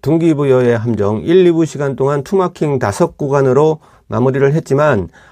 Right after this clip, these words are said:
어, 남은 시간 동안 한 구멍 아니면 두 구멍을 더 줄여서, 어, 공격적인 마킹 라인을 가져가 볼 생각입니다.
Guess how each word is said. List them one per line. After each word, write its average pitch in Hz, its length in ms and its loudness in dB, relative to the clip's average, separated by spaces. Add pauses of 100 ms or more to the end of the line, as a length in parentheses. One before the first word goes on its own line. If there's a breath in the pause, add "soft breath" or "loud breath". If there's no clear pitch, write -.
어, 113 380 0
남은 131 260 2
시간 160 320 0
동안 135 420 0
한 170 240 -2
구멍 151 500 0
아니면 131 320 -2
두 120 140 -8
구멍을 123 420 -2
더 110 200 -2
줄여서, 127 680 0 (340 soft breath)
어, 101 420 -6
공격적인 143 760 0
마킹 123 380 0
라인을 120 340 0
가져가 110 300 -2
볼 104 240 2
생각입니다. 95 680 -2